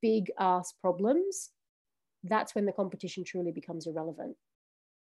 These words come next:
The third point I wanna say is that you, you need to be willing to serve people accordingly. So if this is about showing and demonstrating grounded outcomes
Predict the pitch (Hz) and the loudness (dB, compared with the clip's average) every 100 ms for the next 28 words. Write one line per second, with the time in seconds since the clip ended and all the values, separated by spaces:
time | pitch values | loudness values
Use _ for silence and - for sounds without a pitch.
0 | _ _ _ _ _ _ - 202 262 269 | _ _ _ _ _ _ -8 2 10 10
1 | 294 247 196 - 185 175 175 185 170 - | 8 6 6 6 4 6 4 2 2 4
2 | 196 220 - 214 214 202 202 - _ _ | 4 4 2 4 8 8 6 2 _ _
3 | _ _ _ _ _ - _ - - - | _ _ _ _ _ -18 _ -12 -10 -10
4 | - - 240 254 311 - 359 214 226 240 | -8 4 8 10 8 6 6 8 10 10
5 | 202 165 160 - - 208 - - 202 202 | 8 6 0 -8 -2 0 2 6 8 6
6 | - 208 202 180 175 - 180 175 175 165 | 2 0 2 -2 -2 0 2 2 2 0
7 | - - _ _ _ _ _ - 269 240 | -2 -4 _ _ _ _ _ -2 2 4
8 | 302 - - 415 294 240 - - 220 220 | 4 2 4 4 6 4 2 2 6 8
9 | 214 196 180 180 185 185 190 190 220 208 | 8 6 4 2 0 4 6 6 4 2
10 | - 196 185 180 170 170 160 _ _ - | 4 4 8 8 8 6 -6 _ _ -10
11 | 196 185 190 214 220 185 - 170 - 214 | -2 2 6 6 4 2 6 4 4 0
12 | 240 339 349 | 4 4 2